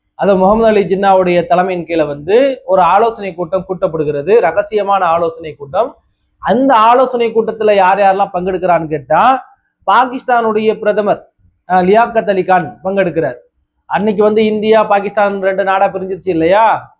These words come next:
அப்ப நேருவின் தலைமையின் கீழே வந்து இந்தியாவும்,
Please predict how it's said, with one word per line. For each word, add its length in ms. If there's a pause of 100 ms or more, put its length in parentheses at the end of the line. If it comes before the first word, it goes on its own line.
(120)
அப்ப 340
நேருவின் 440
தலைமையின் 420
கீழே 220
வந்து 280
இந்தியாவும், 840